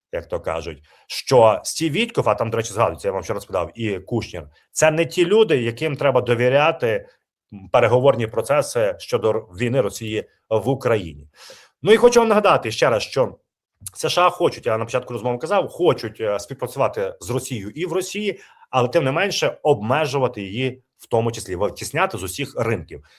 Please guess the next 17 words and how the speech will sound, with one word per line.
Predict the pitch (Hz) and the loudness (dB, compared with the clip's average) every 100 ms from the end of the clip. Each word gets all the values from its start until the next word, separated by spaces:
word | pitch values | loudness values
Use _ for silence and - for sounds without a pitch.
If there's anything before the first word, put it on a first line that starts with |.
| _ | _
Ну | 151 | 2
от, | 208 160 120 | 2 2 2
е, | 120 110 | 4 4
Джі | 104 175 | 2 2
севен | - 123 113 123 | 4 4 4 0
та | 113 117 104 | 4 4 4
Європейський | 113 127 156 - | 2 0 -2 -2
Союз, | 110 123 165 - - _ _ | -8 -6 -8 -8 -18 _ _
каже | 139 123 131 | 2 4 4
Reuters, | 139 131 120 - | 4 2 -4 0
обговорюють | 165 139 147 147 170 190 | 2 4 6 6 4 0
скасування | - 127 - 131 156 131 | -2 -2 0 -2 0 -4
стелі | - 147 131 | -2 -4 -2
ціни | - 113 127 | -6 -4 -2
на | 110 | -2
російську | 95 - 113 - | -4 -8 -12 -8
нафту. | 107 85 - - | -6 -6 -8 -20